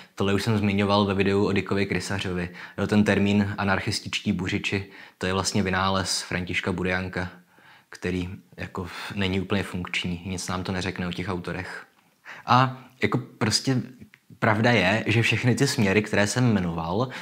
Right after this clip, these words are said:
měly nějaký vliv na Bezruče. Jo? Protože on prostě, že jo, žil, nežil ve váku. On četl soudobou poezii a znal soudobé trendy básnické, takže to všechno se nějak projevuje v jeho poezii,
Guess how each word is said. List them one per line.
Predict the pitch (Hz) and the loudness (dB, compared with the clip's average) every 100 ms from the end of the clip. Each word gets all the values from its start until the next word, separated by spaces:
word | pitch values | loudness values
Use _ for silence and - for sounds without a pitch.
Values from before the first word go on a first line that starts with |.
| - | -4
měly | 95 104 | 2 4
nějaký | 110 107 117 | 6 4 2
vliv | 101 95 98 - - - - | 0 0 -2 -6 -14 -14 -6
na | 87 | -2
Bezruče. | 90 85 82 - 82 - _ - - _ - | -2 -4 -6 -6 -8 -14 _ -20 -20 _ -12
Jo? | 95 - _ | -12 -12 _
Protože | - 101 110 | -6 0 2
on | 104 | 4
prostě, | 104 - 113 | 2 2 2
že | 98 | 2
jo, | 87 87 - - - - | 0 -4 -12 -20 -10 0
žil, | 113 113 117 | 4 6 4
nežil | 104 104 117 | 4 4 4
ve | 104 | 4
váku. | 101 110 - - 87 - - - _ | 4 2 0 -10 -10 -14 -20 -20 _
On | 98 101 - | -2 -2 0
četl | - 95 85 104 110 107 - - _ | 0 0 2 2 2 0 -6 -20 _
soudobou | - 98 95 98 | -4 -2 2 0
poezii | 90 92 95 101 104 95 | 0 -2 0 2 2 2
a | |
znal | 90 92 95 | 0 0 0
soudobé | 92 90 95 101 98 | -2 -2 0 0 0
trendy | 90 92 95 117 120 - - - - | -2 -2 0 0 -2 -16 -20 -20 -10
básnické, | 90 95 - 202 - - 107 113 123 - - | -6 -4 0 0 -2 -2 0 0 -6 -12 2
takže | 104 104 | 2 4
to | 120 | 0
všechno | 117 104 107 | 0 0 0
se | 113 | 2
nějak | 104 110 - | 2 0 0
projevuje | 104 104 95 92 | 0 2 2 0
v | |
jeho | 95 92 | 0 -2
poezii, | 87 87 90 85 95 | -2 -2 -2 -4 -4